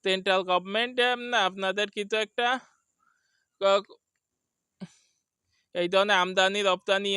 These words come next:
নিয়ন্ত্রক কিছু বা-, বা-, বাড়িয়ে দেয়। তাহলে আপনার বা ইম্পোর্টার বা আমদানিকারক বা রপ্তানিকারক যদি সরকার থেকে বাড়িয়ে দেয়, তাহলে কিন্তু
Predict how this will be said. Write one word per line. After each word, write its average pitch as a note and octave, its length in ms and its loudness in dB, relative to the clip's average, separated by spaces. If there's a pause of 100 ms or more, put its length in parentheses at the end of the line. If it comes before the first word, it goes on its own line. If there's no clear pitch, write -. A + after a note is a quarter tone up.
নিয়ন্ত্রক G3 640 -2 (100)
কিছু G3+ 300 0 (140)
বা-, E3+ 380 0
বা-, F3 160 2
বাড়িয়ে F3+ 500 2
দেয়। D3 260 -4 (2500)
তাহলে A3+ 460 2 (480)
আপনার F#3+ 460 -4 (1800)
বা F3 160 0
ইম্পোর্টার F#3+ 880 2
বা F3+ 160 -2 (180)
আমদানিকারক F#3+ 760 2
বা E3+ 140 2
রপ্তানিকারক G3 800 0
যদি F3+ 260 0 (100)
সরকার F#3+ 360 0 (200)
থেকে A3 240 -2
বাড়িয়ে E3+ 500 0
দেয়, B3 180 0
তাহলে G3+ 440 0
কিন্তু A3 340 -4